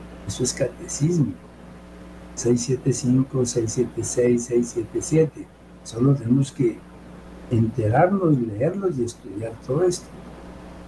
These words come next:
No esperen al anticristo como un personaje de salvación, porque les ofrecerá hasta la vida eterna, y son demasiados los que correrán hacia él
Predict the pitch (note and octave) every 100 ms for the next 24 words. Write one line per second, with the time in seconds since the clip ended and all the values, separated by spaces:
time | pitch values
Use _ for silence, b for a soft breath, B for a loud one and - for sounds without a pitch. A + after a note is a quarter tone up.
0 | - - - D3 F#3+ - G3 F#3+ G3+ A#3+
1 | A#2 A2+ A2 G#2 - A2 - C3 F3 -
2 | A#3 A#3 D#3+ B2 C3+ - C3 B2 A2+ A2+
3 | C3+ B2 G#2+ - F#2+ - - - F#3 F#3+
4 | B2+ - - - - - - D3+ D3 -
5 | C#3+ C#3 C3+ C3 A#2+ C#3 E3+ A3 - F#3+
6 | F3+ F3+ C#3+ C3+ - - - - A#2+ A#2
7 | - A#2 G#2+ A2 E3 F#3 F3+ C#3 - A#2+
8 | G#2+ A#2 D3 - - - - - B2 A#2
9 | C3+ C3 D3 A#2+ G#2+ - D3 E3 E3+ D3
10 | A2+ - G#2+ A2 G2 F#2+ F#2 B2 C#3 -
11 | A#2 A2 - - C#3 E3